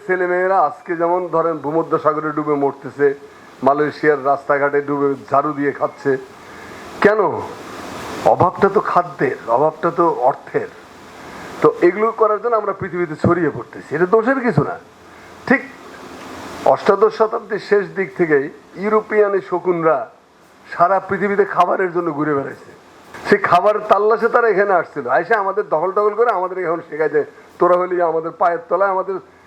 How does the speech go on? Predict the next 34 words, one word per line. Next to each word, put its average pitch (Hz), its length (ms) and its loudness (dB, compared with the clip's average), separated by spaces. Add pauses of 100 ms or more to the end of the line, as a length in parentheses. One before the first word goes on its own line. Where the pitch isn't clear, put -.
(160)
ব্রিটিশ 160 260 -2
আমলে 202 240 2
আমাদের 196 260 -2 (120)
পাসপোর্টে 196 440 0
লেখা 175 220 2
থাকতো, 151 400 -8 (380)
"ব্রিটিশ 185 320 -2 (120)
সাবজেক্ট 190 600 2
by 160 200 2
বার্থ।" - 400 -2 (540)
বুঝতে - 220 0
পারছেন 220 280 2
কত 156 200 2
বড় 156 220 4
অপমান? 151 380 -2 (580)
এটা 175 200 4
আমাদের 185 300 0
পাসপোর্টে 180 400 2
লেখা, 143 220 2
তো 147 60 2
আমার 180 200 2
আব্বার 170 320 0
পাসপোর্টে 170 440 0
আমি 170 100 0
দেখেছি 151 320 -4
এটা 147 140 -2
লেখা। 120 320 -2 (960)
তা 175 60 6
আমি 170 100 4
বললাম, 185 160 4
"আব্বা, 190 140 4
এটা 220 200 4
মানে 202 240 -2
কি?" 120 240 -20